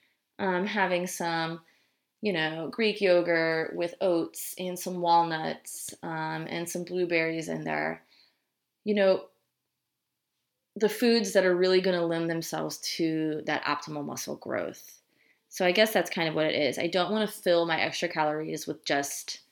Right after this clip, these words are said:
uh, fun foods. I wanna make sure that I'm consuming things that are going to lead to, um, as much muscle growth as I could possibly get, because that's my goal, is muscle growth, not just gaining fat.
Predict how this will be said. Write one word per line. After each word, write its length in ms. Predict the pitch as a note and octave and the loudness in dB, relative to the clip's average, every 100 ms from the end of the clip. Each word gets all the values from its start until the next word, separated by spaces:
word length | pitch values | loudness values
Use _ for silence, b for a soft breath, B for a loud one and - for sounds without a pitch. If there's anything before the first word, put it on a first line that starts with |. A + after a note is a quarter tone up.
| _ _ _ - | _ _ _ -4
uh, 140 | E3 | -2
fun 340 | D#3+ - E3+ E3 | -2 0 0 0
foods. 380 | - G#2 - - | -2 -2 -2 -4
I 60 | F3 | -2
wanna 280 | E3 E3+ F3 | -2 -2 0
make 160 | E3 | -2
sure 220 | - E3+ | -2 -2
that 100 | D#3+ | -2
I'm 140 | D#3 D#3+ | -4 -6
consuming 480 | F3 D#3+ F3 E3+ E3 | -8 -8 -6 -6 -8
things 240 | E3 D#3+ | -8 -8
that 120 | D#3+ | -4
are 120 | D#3 | -4
going 320 | D#3 E3+ E3+ F3 | -2 -2 -2 -4
to 320 | - E3 D#3+ | -4 -2 -2
lead 340 | D#3 D#3 D3+ | -4 -6 -6
to, 400 | - D#3 D3+ D#3+ - B B B B | -8 -8 -6 -10 -12 B B B B
um, 200 | E3 D#3 | -8 -8
as 180 | D#3+ F3 | -6 -4
much 220 | F3+ F3+ | -2 -2
muscle 280 | E3+ E3 E3 | -4 -4 -6
growth 380 | - D3 D3+ - D3 | -6 -6 -6 -8 -10
as 260 | C#3 C3+ - | -8 -8 -8
I 100 | D#3 | -8
could 180 | - | -8
possibly 840 | - E3 - - D3 C#3+ C#3 C3+ - _ D3+ | -8 -10 -8 -10 -8 -6 -6 -8 -18 _ -4
get, 420 | G3+ F#3+ - - - | 0 0 -2 -12 -10
because 240 | - B3 | -6 -2
that's 200 | C4 C#4+ | 0 0
my 100 | D#4 | 2
goal, 360 | D#4 G#4 - - | 4 4 4 0
is 200 | F3 E3 | -6 -4
muscle 280 | G3 G#3 - | -2 -4 -4
growth, 360 | - - - - | -8 -10 -12 -4
not 320 | E3 E3 - | 0 0 -2
just 280 | D#3+ D#3 - _ _ - | -4 -4 -8 _ _ -4
gaining 280 | C#3+ C#3 C#3+ | -2 0 -4
fat. 480 | - - - - | -6 -6 -8 -14